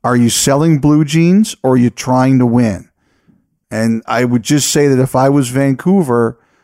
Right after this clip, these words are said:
I would be very careful about what I'm doing here.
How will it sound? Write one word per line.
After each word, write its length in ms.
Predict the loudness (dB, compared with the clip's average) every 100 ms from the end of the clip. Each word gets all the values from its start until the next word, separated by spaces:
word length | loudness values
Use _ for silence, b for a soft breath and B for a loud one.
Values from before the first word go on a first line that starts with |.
| _ -4
I 160 | -2
would 260 | 2 0 0
be 480 | 0 2 2 0 -6 -12
very 500 | -8 -2 0 0 -2
careful 520 | -6 -6 -6 -6 -6
about 280 | -6 -8 -6
what 160 | -8
I'm 140 | -8 -12
doing 300 | -14 -16 -18
here. 340 | -20 -20